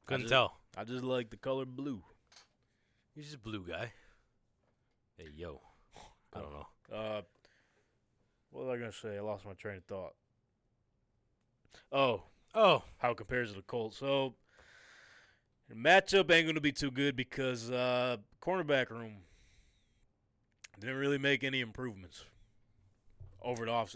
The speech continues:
Speaker 1: not yet, at least. I mean, we're still in the off-season. We'll see. But we're getting close to training camp, and this is when they pretty much get the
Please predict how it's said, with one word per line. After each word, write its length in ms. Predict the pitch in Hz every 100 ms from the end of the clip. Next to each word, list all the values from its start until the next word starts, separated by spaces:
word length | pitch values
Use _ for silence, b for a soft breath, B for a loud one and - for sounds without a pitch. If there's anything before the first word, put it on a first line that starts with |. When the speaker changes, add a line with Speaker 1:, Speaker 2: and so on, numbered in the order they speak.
| 101 139
Speaker 1:
not 220 | 175 170
yet, 280 | 165 131 -
at 100 | 117
least. 400 | 127 120 - - - _ _ -
I 40 |
mean, 180 | 117 123
we're 60 | 123
still 220 | - 156
in 60 | 135
the 40 |
off-season. 420 | 139 143 143 139
We'll 100 | 139
see. 400 | 135 151 165 160 - b b b b b -
But 280 | 101 101 - -
we're 120 | 127
getting 160 | 156 131
close 260 | 147 143
to 60 | 113
training 340 | 147 156 156
camp, 380 | 151 151 151 143
and 300 | 120 117 113
this 120 | 143
is 100 | 143
when 200 | 131 131
they 180 | 123 120
pretty 240 | - 131 120
much 580 | 120 110 - - - -
get 160 | 113 -
the 400 | 104 95 92 90